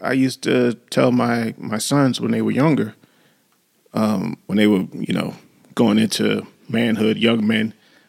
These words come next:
like, you didn't, whatever you in right now, you didn't get into this thing overnight. You know, so don't try to get out of it overnight.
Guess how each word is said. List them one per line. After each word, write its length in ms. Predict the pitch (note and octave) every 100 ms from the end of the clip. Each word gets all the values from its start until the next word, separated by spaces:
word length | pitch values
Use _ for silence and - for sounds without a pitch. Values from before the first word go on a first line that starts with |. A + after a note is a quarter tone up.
| _
like, 160 | - G#2+
you 120 | G#3
didn't, 260 | A3 F3+ C3
whatever 320 | D#3+ A3 G3+
you 200 | G3 F#3+
in 160 | F3+ E3
right 200 | D#3 C#3+
now, 160 | D3+
you 200 | C#3+ D3+
didn't 200 | F3 D#3
get 160 | D3 C#3
into 220 | C3+ -
this 180 | A#2 A2
thing 200 | A#2 A2
overnight. 440 | A2 G#2+ G2+ G2 _ _ _ _ _ _ _ -
You 80 | B2
know, 120 | A#2
so 160 | G#2+ G#2
don't 240 | A2+ D#3
try 220 | - C#3 C3+
to 60 |
get 160 | A#2 A2+
out 160 | B2 A#2
of 100 | -
it 80 | -
overnight. 480 | G2 F#2+ G#2+ G2